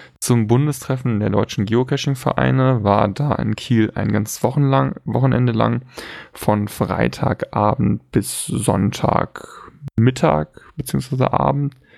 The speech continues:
Nee, ich war sogar bis Montag da, äh, was am Ende eine sehr gute Entscheidung war, weil am Sonntag ja der Zugverkehr durch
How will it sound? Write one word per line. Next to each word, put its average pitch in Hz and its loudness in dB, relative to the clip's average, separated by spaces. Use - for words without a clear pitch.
Nee, 131 4
ich 107 -4
war 104 2
sogar 107 0
bis 104 -4
Montag 117 -2
da, - -2
äh, 120 -6
was - -6
am 117 2
Ende 117 2
eine 110 2
sehr 110 2
gute 139 0
Entscheidung 110 0
war, 117 2
weil 107 0
am 110 0
Sonntag 117 -2
ja 107 -4
der 107 -2
Zugverkehr - -2
durch 110 -2